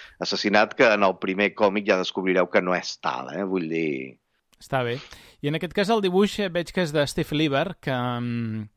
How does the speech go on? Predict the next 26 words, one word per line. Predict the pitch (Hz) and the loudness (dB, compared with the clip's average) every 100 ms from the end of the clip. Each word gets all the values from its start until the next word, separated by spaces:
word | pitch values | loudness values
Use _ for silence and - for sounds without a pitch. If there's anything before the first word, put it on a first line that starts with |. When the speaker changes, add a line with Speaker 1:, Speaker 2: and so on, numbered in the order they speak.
| _ - _ _ | _ -20 _ _
Speaker 2:
Steve | - 143 139 | -4 -2 0
Lieber | 151 | 0
ja | 160 151 | 2 2
havia | 139 | 2
participat | - 139 135 151 135 131 | 2 -2 -2 0 2 0
sobretot | 156 135 123 127 | 0 2 2 2
en, | 143 139 127 117 104 - _ _ _ | 0 0 0 -2 -6 -14 _ _ _
en | 131 127 127 - _ | -2 0 0 -4 _
còmics | - 143 143 151 151 - | 0 2 4 0 -4 -6
que | 165 | -4
tenen | 135 143 143 | -2 0 2
un | 139 147 | 0 2
punt | 143 | 2
de | 131 127 | 2 2
comèdia. | 127 127 143 131 131 147 | 0 0 2 2 2 4
Havia | 143 135 127 127 127 123 123 | 2 4 4 6 6 6 4
fet, | - 127 | 0 0
per | 131 | 0
exemple, | 123 139 135 | 0 2 4
amb | 131 127 | 4 4
el | 123 123 | 4 2
Nick | 135 139 | 2 0
Spencer, | - 139 - 151 131 - - _ _ | 0 0 2 2 2 -2 -18 _ _
eh, | 123 127 120 | 0 2 2
The | 117 | -2
Fix, | - 165 180 - - - | 2 0 0 -4 -10 -10